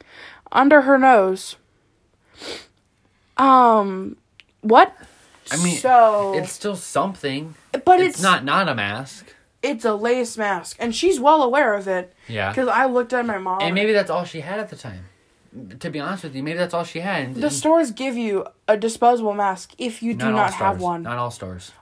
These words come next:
Speaker 1: The one that we were at, they had disposable masks.
Speaker 2: I was at Schnucks the other day, and there were no masks given out. And,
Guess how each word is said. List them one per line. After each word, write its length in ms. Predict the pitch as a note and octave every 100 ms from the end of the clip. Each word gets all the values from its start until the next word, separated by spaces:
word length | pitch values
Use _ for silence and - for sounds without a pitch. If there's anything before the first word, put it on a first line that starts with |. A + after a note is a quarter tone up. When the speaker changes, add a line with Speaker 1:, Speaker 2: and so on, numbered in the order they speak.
| -
Speaker 1:
The 180 | G#3+ A#3+
one 200 | C#4+ D4+
that 140 | B3+
we 120 | B3
were 180 | A#3+ A#3
at, 360 | A3+ A3 G#3 F#3+
they 320 | A3 A3+ A3+
had 340 | G#3+ A3+ G#3+
disposable 480 | G#3+ - G#3 G3+ G3
masks. 480 | F#3+ F3+ E3+ - -
Speaker 2:
I 60 |
was 100 | C#3+
at 120 | C#3 F#2+
Schnucks 340 | - C#3 C3
the 80 | G#2
other 120 | G2
day, 280 | F#2+ F#2 F#2
and 320 | F#2+ F#2+ F#2+
there 100 | G#2
were 80 | G#2+
no 120 | G2+
masks 240 | G2 G2 -
given 240 | G#2 G2
out. 240 | G2 F#2+ -
And, 380 | G2 G2 F#2